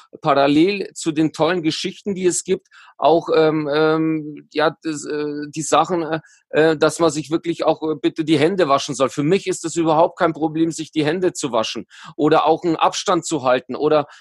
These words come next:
oder eine Maske aufzusetzen, wenn ich irgendwo unterwegs bin. Für mich ist es einfach logisch, dass wenn ich eine Maske aufhabe und der Gegenüber auch eine Maske aufhat, ähm, dass, dass die Wahrscheinlichkeit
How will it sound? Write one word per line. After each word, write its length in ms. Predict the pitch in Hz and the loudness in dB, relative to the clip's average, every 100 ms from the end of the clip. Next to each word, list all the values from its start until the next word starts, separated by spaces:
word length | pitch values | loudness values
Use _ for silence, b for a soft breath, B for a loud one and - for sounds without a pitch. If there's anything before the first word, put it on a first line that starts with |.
| _ | _
oder 220 | 147 156 | 0 2
eine 160 | 156 156 | 2 2
Maske 580 | 151 185 - - 185 175 B | 2 2 -2 0 0 0 B
aufzusetzen, 840 | - 156 160 - 160 156 160 - 156 | 0 0 0 -8 0 0 0 0 0
wenn 120 | 156 | 2
ich 100 | 151 | 0
irgendwo 340 | 170 165 165 | 0 0 0
unterwegs 640 | 160 165 170 139 170 185 - | -2 0 0 2 0 0 -4
bin. 220 | 190 185 B 175 - | -4 -4 B -20 -2
Für 100 | 156 | 2
mich 300 | 170 214 - | 2 0 -6
ist 180 | - | -8
es 100 | 175 | -6
einfach 380 | - 170 170 165 | -2 0 0 0
logisch, 420 | 139 147 180 196 | 0 0 0 -2
dass 220 | - 156 143 | -2 -2 0
wenn 140 | 156 | 0
ich 180 | 202 - | -2 -4
eine 140 | 180 | 0
Maske 460 | 139 156 170 - 170 | 2 0 -2 -2 0
aufhabe 760 | 139 - - 175 190 180 202 196 B - | 2 0 -2 2 4 4 -2 -4 B -2
und 320 | 156 165 _ | 0 0 _
der 100 | 151 | 0
Gegenüber 640 | 123 147 147 214 196 160 - | 0 -6 -6 -4 -2 0 0
auch 180 | 254 | -2
eine 240 | - 160 139 | 0 0 2
Maske 440 | 127 127 - 139 | 0 -2 -2 -2
aufhat, 400 | 120 117 - 95 _ b b _ | 0 -4 -4 -4 _ b b _
ähm, 320 | 135 143 143 | 2 2 0
dass, 260 | 160 156 - | 0 0 0
dass 200 | 160 156 | -2 0
die 120 | 165 | -2
Wahrscheinlichkeit 800 | 160 - 151 180 196 - 180 | 0 2 2 2 -2 0 0